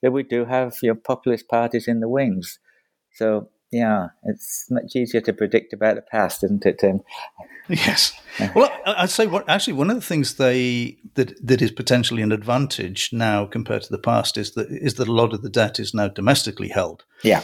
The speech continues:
Speaker 2: So if you, if you had, you know, if they lost market access, you could, you could potentially have a scenario where you could, um, you, you, you know, you could have burden sharing, you could have,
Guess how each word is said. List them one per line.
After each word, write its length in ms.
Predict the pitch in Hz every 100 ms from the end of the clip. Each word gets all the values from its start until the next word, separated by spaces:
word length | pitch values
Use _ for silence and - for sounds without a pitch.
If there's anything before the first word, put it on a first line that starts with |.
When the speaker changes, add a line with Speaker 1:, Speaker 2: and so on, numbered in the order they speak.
| -
Speaker 2:
So 160 | - 135
if 160 | 120
you, 160 | 139 135 147
if 180 | 139
you 160 | 135 123
had, 500 | - 139 147 139 - - - _ _ _ _
you 160 | 131 196
know, 100 | 120
if 120 | -
they 100 | 120
lost 460 | 113 135 135 - 110
market 340 | 104 95 104
access, 580 | 90 - - 52 - -
you 80 | 117
could, 260 | - - -
you 120 | 110
could 140 | 104
potentially 460 | - - 123 - 101
have 140 | 104
a 40 | 98
scenario 600 | - 104 107 107 107 107
where 260 | 110 113
you 280 | 113 104 104
could, 260 | - 120 - -
um, 520 | 117 113 113 110 117 _ _ - _ _ _
you, 140 | 131
you, 180 | 139 135 147
you 180 | 143
know, 80 | 120
you 180 | 104 123
could 220 | 127 131
have 240 | 135 147 127
burden 300 | 104 101 95
sharing, 340 | 101 95 101
you 140 | 101
could 200 | - 117
have, 460 | 123 127 123 98